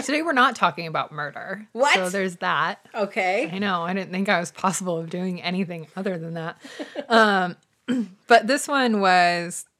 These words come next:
Speaker 1: an interesting story for, to me as soon as I heard it on the news. Um, and it's always been kind of in the back of my head as something that I wanted to do. So I'm gonna go about this in a classic storytelling way and jump to where things get good, and then we'll backtrack.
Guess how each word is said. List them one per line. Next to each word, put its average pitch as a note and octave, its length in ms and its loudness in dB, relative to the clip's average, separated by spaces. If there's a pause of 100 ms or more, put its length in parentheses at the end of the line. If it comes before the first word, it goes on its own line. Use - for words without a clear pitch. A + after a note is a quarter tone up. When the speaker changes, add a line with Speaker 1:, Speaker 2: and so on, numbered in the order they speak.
(240)
Speaker 1:
an F#3+ 140 -2
interesting G#3 480 -2
story E3 320 -2
for, E3+ 160 -14
to - 240 -10
me F3 220 -6
as D#3+ 120 -6
soon E3 180 -8
as D#3+ 120 -8
I D3+ 140 -4
heard D#3+ 200 -6
it - 140 -8
on D3+ 160 -6
the D3+ 80 -12
news. F#3 460 -8 (220)
Um, E3+ 360 -4
and E3+ 80 -8
it's F3 100 -10
always E3 240 -2
been D#3+ 160 -10
kind E3 160 -6
of E3 80 -10
in D#3+ 80 -10
the D3+ 60 -10
back D3 200 -4
of - 40 -16
my D3+ 100 -8
head D#3+ 160 -4
as D#3 80 -6
something D#3+ 360 -12
that - 140 -14
I D3+ 140 -10
wanted D#3 500 -8
to A#3 120 -8
do. C#4+ 320 -4 (400)
So G#3+ 260 -6
I'm G3 320 -6
gonna B3 140 0
go G3+ 100 2
about F3+ 220 2
this E3+ 160 -6
in D#3 80 -8
a D3 80 -10
classic - 600 -2
storytelling F3 760 -6
way E3+ 240 -6
and F3 180 -6
jump F#3+ 320 0
to F#3+ 220 -6
where E3+ 240 2
things F#3 300 -6
get E3+ 200 -6
good, A3 260 6
and G3+ 140 2
then F#3 140 -2
we'll E3 140 -4
backtrack. - 720 -2